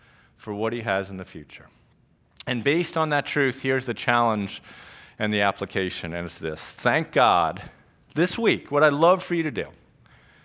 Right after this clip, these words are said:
thank God for not wasting where he has you now. For some of you, that's gonna be a challenge, because where he has you now is really hard.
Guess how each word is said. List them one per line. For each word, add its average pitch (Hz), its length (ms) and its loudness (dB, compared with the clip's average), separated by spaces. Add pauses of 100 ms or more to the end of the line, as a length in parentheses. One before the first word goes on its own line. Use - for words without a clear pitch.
(340)
thank 139 360 -2
God 104 440 0 (600)
for - 180 -8
not 120 240 -2
wasting 101 640 -6 (460)
where 98 220 -2
he 98 160 -8
has 90 300 -4
you - 80 -12
now. 78 260 -12 (1300)
For - 80 -20
some 156 240 -4
of - 20 -4
you, 127 140 -4
that's 113 240 -2
gonna 113 180 -6
be 110 140 -6
a 107 40 -6
challenge, 80 600 -12 (1600)
because 110 280 -8
where 113 260 0
he 123 100 -4
has 113 280 0
you 107 80 -4
now 104 240 0
is 95 160 -6
really 87 240 -4
hard. 80 320 -6